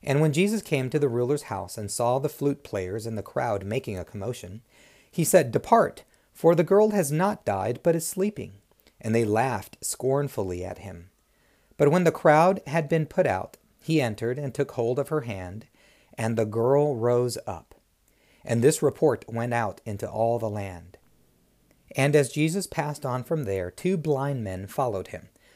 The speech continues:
crying out and saying, "Have mercy on us, Son of David." And when he came into the house, the blind men came to him. And Jesus said to them, "Do you believe that I am able to do this?" They said to him, "Yes, Lord." Then he touched their eyes,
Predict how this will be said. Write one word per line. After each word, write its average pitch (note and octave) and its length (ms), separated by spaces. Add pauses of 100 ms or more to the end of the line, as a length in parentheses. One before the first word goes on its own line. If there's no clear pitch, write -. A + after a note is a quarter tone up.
(220)
crying C#3 420
out B2 160
and G#2 140
saying, F2 340 (560)
"Have C#3+ 220
mercy D#3+ 360
on G2+ 180
us, F2+ 120
Son G#2 160
of F#2 80
David." F#2+ 380 (560)
And A#2 200
when D#3 140
he G3+ 140
came C3 240
into B2+ 180
the D#3 120
house, G2+ 260
the G#2+ 120
blind A#2+ 480
men F#2 400
came D#3 280
to G2+ 100
him. F2 320 (320)
And A#2 160
Jesus C#3+ 340
said G2+ 180
to G2+ 60
them, F#2 320 (320)
"Do B2 80
you D3 160
believe D#3 300
that C3 160
I B2 80
am B2 180
able A#2 300
to A#2+ 140
do F2+ 180
this?" C3+ 400 (320)
They A#2 140
said C#3 240
to G#2 80
him, G#2 280
"Yes, C3 440
Lord." G#2 460 (480)
Then F3+ 120
he G#3+ 100
touched - 380
their D#3+ 240
eyes, G2 420